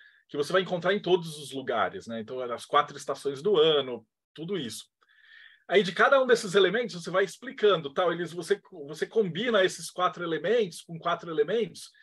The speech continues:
você vai ter dezesseis, é, combinações, né? E aí você tira as repetidas, vão dar dez esferas.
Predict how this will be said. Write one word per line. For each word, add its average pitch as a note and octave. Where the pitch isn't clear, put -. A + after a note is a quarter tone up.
você F3
vai F#3+
ter G3+
dezesseis, G3+
é, C#3
combinações, F#3+
né? E3
E D3+
aí F#3
você G#3+
tira G#3+
as -
repetidas, G#3+
vão G3
dar F#3+
dez F#3+
esferas. D#3